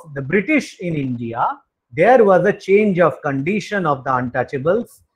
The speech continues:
We all know the activities of the missionaries. We all know about the attitude of British administration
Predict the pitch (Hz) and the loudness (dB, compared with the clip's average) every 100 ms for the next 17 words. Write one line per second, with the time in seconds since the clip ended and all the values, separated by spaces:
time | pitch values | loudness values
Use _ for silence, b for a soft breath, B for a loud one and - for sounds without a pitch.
0 | _ - 156 160 175 175 160 214 240 180 | _ -4 2 4 4 2 2 4 4 4
1 | 170 156 - 202 196 196 196 170 147 151 | 2 2 -2 -2 0 0 -2 -2 0 0
2 | 131 143 135 135 - 180 190 196 208 202 | 0 -4 -4 -4 -6 -4 -2 0 -2 -6
3 | - _ _ _ 156 175 170 170 165 185 | -12 _ _ _ -6 0 2 2 2 0
4 | 240 240 185 190 190 196 165 190 160 165 | 2 2 2 4 4 2 0 0 2 0
5 | 170 208 - 220 220 180 - 170 180 - | -2 -6 -4 2 2 2 2 2 2 0
6 | 139 170 202 180 - 139 135 180 220 - | -8 -8 -6 -10 -4 -4 -4 -6 -6 -6
7 | 220 220 220 226 233 | -2 -2 -2 -4 -4